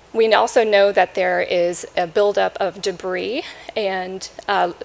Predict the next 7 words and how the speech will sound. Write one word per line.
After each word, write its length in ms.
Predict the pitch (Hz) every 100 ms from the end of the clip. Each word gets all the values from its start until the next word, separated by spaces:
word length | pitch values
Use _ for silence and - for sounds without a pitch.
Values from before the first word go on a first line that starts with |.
| - -
there 140 | 196
are 100 | 190
some, 460 | - - 220 262 -
uh, 260 | - 220 214
lymphatic 540 | 233 233 240 233 240
changes. 560 | - 240 240 247 247 -
However, 680 | 220 196 185 185 180 180